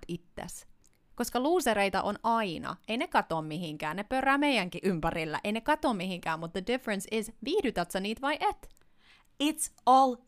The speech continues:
Speaker 2: you.
Speaker 1: It's
Speaker 2: Toi
Speaker 1: all
Speaker 2: on se
Speaker 1: you.
Speaker 2: vaikein
Speaker 1: Sä oot se
Speaker 2: juttu
Speaker 1: magneetti.
Speaker 2: to accept.
Speaker 1: Joo, joo.
Speaker 2: Ja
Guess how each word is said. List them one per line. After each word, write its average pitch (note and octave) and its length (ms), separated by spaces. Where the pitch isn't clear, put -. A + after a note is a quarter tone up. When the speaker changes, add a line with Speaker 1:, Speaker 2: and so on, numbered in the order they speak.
Speaker 2:
you. C#4+ 320
Speaker 1:
It's C4 140
Speaker 2:
Toi F4 160
Speaker 1:
all G4 160
Speaker 2:
on D#5 60
se B3+ 100
Speaker 1:
you. C4+ 100
Speaker 2:
vaikein F4+ 240
Speaker 1:
Sä F4+ 200
oot C#4 140
se C#4 40
Speaker 2:
juttu D#4+ 160
Speaker 1:
magneetti. C#4 420
Speaker 2:
to A3+ 80
accept. - 720
Speaker 1:
Joo, F4 140
joo. A#3 80
Speaker 2:
Ja B3 180